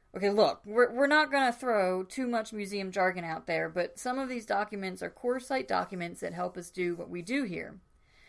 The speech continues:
An interpretive master plan helps to guide the interpretation of the site, setting out things like the themes that help us best tell the site's stories.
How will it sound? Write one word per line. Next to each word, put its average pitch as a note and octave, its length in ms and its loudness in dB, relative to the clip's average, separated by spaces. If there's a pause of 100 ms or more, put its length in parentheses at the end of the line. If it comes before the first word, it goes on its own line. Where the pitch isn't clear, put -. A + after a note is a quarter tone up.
(260)
An G3 140 -6
interpretive C4 560 2
master G3 340 0
plan F3 420 -4
helps F#3+ 280 2
to A3+ 100 -6
guide F#3 300 0
the F#3 80 -6
interpretation F3+ 800 -6
of D#3 120 -12
the - 60 -12
site, E3 420 0 (360)
setting A3 420 0
out F3+ 300 0
things G3+ 260 -4
like F3+ 220 0
the F3+ 40 -16
themes G3+ 540 -2
that F#3 160 -2
help G3+ 240 2
us F#3 160 -6
best G3+ 320 -2
tell F#3+ 240 0
the F#3 80 -8
site's E3 380 -8
stories. F3 640 0